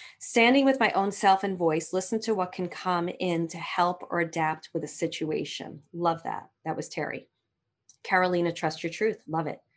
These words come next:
Claudia's, "Trusting that it will work out." Love it. Corinne. Hi, Corinne. Trust. Denise, "Trust yourself and stand in that." Yes. "Standing in your power," Jane said. Great. Um,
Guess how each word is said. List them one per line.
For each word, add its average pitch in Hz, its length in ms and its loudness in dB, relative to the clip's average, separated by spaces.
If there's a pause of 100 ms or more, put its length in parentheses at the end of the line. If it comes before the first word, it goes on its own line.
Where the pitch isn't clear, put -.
(360)
Claudia's, 208 540 4
"Trusting 190 420 0
that 170 160 0
it 160 60 0
will 151 160 -2
work 156 240 -4
out." 151 240 -4
Love 151 160 -6
it. - 200 -12
Corinne. 165 440 0 (220)
Hi, 294 100 -2
Corinne. 254 420 -4 (160)
Trust. - 440 -4 (520)
Denise, 196 320 2
"Trust 202 300 0
yourself 175 440 0
and 170 160 -2
stand 160 340 -4
in 151 80 -10
that." 156 260 -6
Yes. - 480 -4 (320)
"Standing 165 400 0
in 156 100 -2
your 160 100 -4
power," 151 520 -4
Jane 156 260 -6
said. - 340 -10
Great. 165 460 -4 (920)
Um, 165 580 4